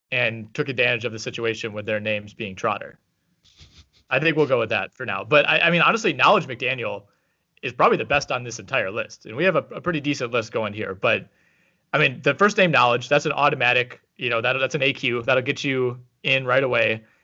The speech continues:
And then McDaniel is just a, a very strong last name. Like,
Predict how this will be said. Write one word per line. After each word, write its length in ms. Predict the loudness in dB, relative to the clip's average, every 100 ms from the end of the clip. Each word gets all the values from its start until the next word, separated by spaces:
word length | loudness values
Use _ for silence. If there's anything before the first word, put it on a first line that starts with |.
| _ -2
And 100 | 4
then 320 | 4 2 0
McDaniel 440 | 2 4 6 4
is 80 | 2
just 180 | -2 -2
a, 160 | 0 0
a 60 |
very 200 | 4 4
strong 440 | 2 0 2 2 2
last 260 | 0 0
name. 140 | -10 -6
Like, 240 | -6 -6